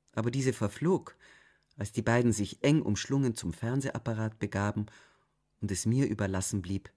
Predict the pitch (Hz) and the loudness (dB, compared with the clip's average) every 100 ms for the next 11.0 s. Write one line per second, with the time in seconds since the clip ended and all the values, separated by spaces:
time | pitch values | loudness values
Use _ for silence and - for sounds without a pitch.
0 | _ 110 - 117 - 98 80 80 80 - | _ -12 -2 -2 0 -2 0 -4 -4 -8
1 | - - 80 80 80 _ _ _ _ _ | -12 -10 -8 -8 -8 _ _ _ _ _
2 | - 220 269 160 127 110 120 123 - - | 0 2 2 2 0 0 -6 -6 -6 -8
3 | - 123 - _ _ _ _ _ - 113 | -6 -8 -10 _ _ _ _ _ 0 2
4 | 113 - 82 76 76 107 139 185 - _ | 2 0 0 -2 0 0 2 0 -4 _
5 | _ _ _ _ _ 113 - 123 135 135 | _ _ _ _ _ -4 0 2 4 4
6 | 139 139 - - 113 - 113 135 135 - | 2 0 -2 -4 -4 -4 -2 4 4 4
7 | 113 - - 101 101 117 - - 143 139 | -2 -2 -4 0 2 2 0 -4 -4 -4
8 | 156 160 180 - - - - 151 147 165 | -4 -4 -6 -8 -14 -14 -2 2 6 6
9 | - 147 107 135 - 233 240 165 151 123 | 6 4 6 4 4 2 2 2 4 4
10 | 107 95 - - - 175 160 - 151 | 2 2 -2 -6 -2 -2 -2 0 0